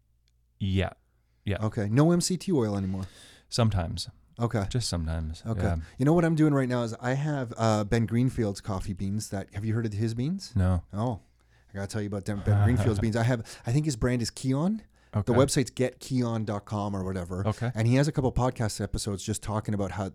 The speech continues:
Speaker 2: you know, the clean, how clean this coffee is.
Speaker 1: Yeah.
Speaker 2: You haven't listened to these episodes?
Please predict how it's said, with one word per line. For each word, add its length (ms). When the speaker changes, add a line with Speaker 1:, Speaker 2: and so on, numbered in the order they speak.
Speaker 2:
you 120
know, 80
the 120
clean, 540
how 160
clean 440
this 120
coffee 480
is. 100
Speaker 1:
Yeah. 100
Speaker 2:
You 40
haven't 160
listened 220
to 60
these 140
episodes? 480